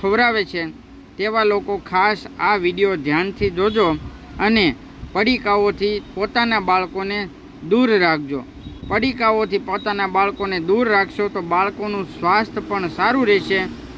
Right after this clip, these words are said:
અને બાળકોની રોગ પ્રતિકારક શક્તિઓ પણ વધશે.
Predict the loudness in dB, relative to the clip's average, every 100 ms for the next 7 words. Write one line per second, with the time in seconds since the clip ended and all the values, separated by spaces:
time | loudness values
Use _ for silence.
0 | -6 0 2 2 2 2 0 -4 -4 -4
1 | -8 -14 -20 -12 -2 2 2 0 -2 -2
2 | 0 0 0 0 -2 -4 -8 -6 0 2
3 | 2 -2 -4 -6 -18 -10 0 0 2 -2
4 | -2